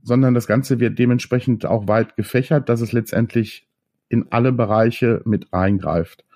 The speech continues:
Ähm, sei es zum Beispiel Corona, was ja auch ein ganz großer, ganz großer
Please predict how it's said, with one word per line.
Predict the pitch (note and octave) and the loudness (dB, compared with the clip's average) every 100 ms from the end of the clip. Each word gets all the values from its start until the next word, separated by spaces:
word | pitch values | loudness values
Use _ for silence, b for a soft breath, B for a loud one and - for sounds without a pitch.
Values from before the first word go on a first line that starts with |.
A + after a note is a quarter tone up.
| b b b b b b _ | b b b b b b _
Ähm, | - B2 A#2+ F2 C2 | -2 2 2 0 -2
sei | A#2 B2+ | 2 2
es | C3 B2+ | 2 0
zum | - B2+ | -2 2
Beispiel | A2+ A#2 B2 A#2+ - - | 2 0 0 0 0 -2
Corona, | C3+ A2 G2 A2 B2 F2+ D#2+ _ _ _ | -2 0 2 2 4 2 -2 _ _ _
was | - A2 - | -6 -4 -2
ja | - | 0
auch | A2+ - | 0 0
ein | G#2 | -2
ganz | G2+ A2 - | 0 -2 -2
großer, | A2 A2 A#2 G#2 E2 - - - | -2 0 2 2 2 0 -4 -2
ganz | A2 A2 | -2 -2
großer | - G#2 G#2+ G#2+ - | -2 -2 2 0 -2